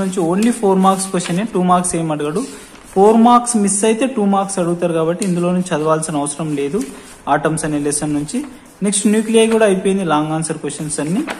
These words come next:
After that, semiconductors నుంచి two marks అడుగుతారమ్మా, అది only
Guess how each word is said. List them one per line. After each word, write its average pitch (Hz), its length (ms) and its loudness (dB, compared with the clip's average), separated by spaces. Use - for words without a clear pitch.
After 185 240 2
that, 233 180 6
semiconductors 226 800 2
నుంచి 208 180 -4
two 202 160 0
marks 185 240 0
అడుగుతారమ్మా, 160 480 -2
అది 139 120 -4
only 160 180 -4